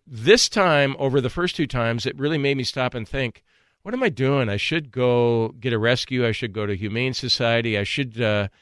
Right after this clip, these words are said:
get a dog that route rather than going through the breeder route." And so what, what are things people should think about when they're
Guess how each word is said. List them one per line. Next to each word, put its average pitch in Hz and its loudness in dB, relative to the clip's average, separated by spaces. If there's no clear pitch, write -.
get 214 0
a 185 2
dog 156 6
that 156 4
route 135 4
rather 127 4
than 117 -2
going 113 -2
through 120 -8
the 101 -6
breeder 113 -2
route." 95 0
And 110 -6
so 143 0
what, 196 2
what 196 2
are 196 4
things 139 -2
people 123 -4
should - -6
think 117 -4
about 92 -4
when 98 -4
they're 92 -4